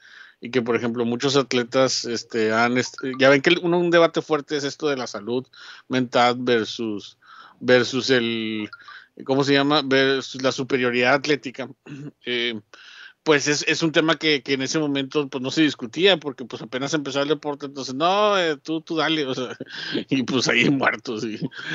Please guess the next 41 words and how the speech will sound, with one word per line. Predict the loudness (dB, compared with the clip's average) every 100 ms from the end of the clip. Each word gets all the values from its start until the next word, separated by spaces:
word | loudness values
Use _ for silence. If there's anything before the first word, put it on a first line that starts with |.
| -6
y | -2 2
yo | 4
me | 4
imagino | 4 2 2
heridos | 2 4 2 2
a | -2
morir, | -6 -4 -2 -2
y | 0
no | 0
sé | 0
cuántos | 0 0 0
se |
habrán | 0 0
quedado | 0 0 0
con | -2
más | -4 -2
lesiones. | -4 -4 -8 -14 -18 -18 -18 -16 4
Pero | 6
sí, | 8 6
sí, | 4 2 4
es | 4
un | 0
tema, | -2 0 -2 -2
eh, | -4 -8
que, | -6 -4
bueno, | 0 -2 -2
va-, | -8 -2
vamos | 0 4
a |
seguir | 2
porque | 2 -8 -6
creo | -8
que | -4 -4
por | -2
ahí | -4
hay |
otras | -4 -6
opiniones | -4 -4 -6 -6
de | -8
este | -6
tema. | -6 -6